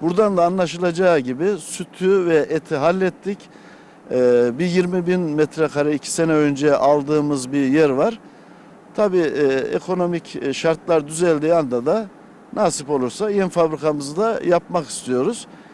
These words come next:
Yani buradan şunu anlatmaya çalışıyorum. Bir üretici düşünün. Hem ürettiği ürüne katma değer sağlayan bir birlik, hem de onun en büyük gideri olan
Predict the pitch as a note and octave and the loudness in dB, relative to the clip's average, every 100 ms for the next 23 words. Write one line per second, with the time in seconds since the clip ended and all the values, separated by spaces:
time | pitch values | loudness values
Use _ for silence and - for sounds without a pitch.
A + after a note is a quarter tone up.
0 | - - - E3+ E3+ F3 F#3 F#3+ F#3 E3 | -20 -8 0 0 2 0 2 2 0 -4
1 | D#3+ - F#3+ F#3+ E3+ D3 C#3 C3+ C3+ A#2+ | -14 -10 -2 2 2 0 -2 -4 -4 -2
2 | - B2+ A2+ C3+ D#3 F#3+ F#3 D#3 E3 E3 | -4 -4 -4 -4 -4 -4 -4 0 -2 -4
3 | E3 F#3+ F3+ F3+ F3+ F#3 F#3 - - - | -6 -4 -2 -2 0 0 -2 -10 -20 -20
4 | - - - F#3+ F#3 D#3+ D#3+ D3+ F3+ F3+ | -20 -14 0 2 4 4 4 2 0 2
5 | E3 D3+ C3 - C3 - F3 F3+ F3 E3 | 2 2 0 -2 -4 -2 0 2 2 2
6 | - E3+ E3+ E3+ E3 E3 D#3+ E3 D#3+ F#3+ | 2 2 2 0 0 -2 -2 -2 0 -4
7 | - - - - - F#3 G#3+ F#3 D3+ E3+ | -6 -20 -20 -20 -8 0 2 4 4 2
8 | F3 F3+ E3 F#3 F#3+ D3+ - D3+ D#3 F3 | 0 -2 -2 -2 0 -2 -2 -2 2 4
9 | D3+ C3 D#3+ | 4 4 2